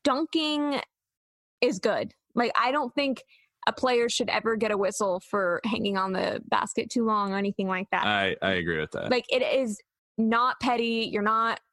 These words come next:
Speaker 1: saying anything derogatory. It ha-, has no involvement with another player. It's not gonna hurt anybody.
Speaker 2: But it kinda, it kinda does a little bit, but that's, like, part of it.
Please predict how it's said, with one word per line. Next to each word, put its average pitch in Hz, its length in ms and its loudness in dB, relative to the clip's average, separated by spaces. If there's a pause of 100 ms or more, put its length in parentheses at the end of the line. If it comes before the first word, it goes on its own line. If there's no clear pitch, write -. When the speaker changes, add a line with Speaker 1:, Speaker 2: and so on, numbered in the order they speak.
Speaker 1:
saying 247 280 0
anything 233 260 2
derogatory. 202 920 0
It 208 140 -6
ha-, 220 120 -2 (100)
has 226 240 -2
no 233 300 2
involvement 233 460 0
with 214 120 0
another 202 300 -2
player. 190 560 -2 (320)
It's - 160 -2
not 233 160 2
gonna 247 160 0
hurt 233 320 0
anybody. 196 600 0
Speaker 2:
But 208 280 2
it 202 180 2
kinda, 220 400 4
it 196 120 0
kinda 220 340 4
does 196 320 2
a 165 60 4
little 143 160 4
bit, 139 180 2
but 143 100 2
that's, 170 220 0
like, 160 220 2
part 175 260 2
of 104 80 2
it. 87 120 0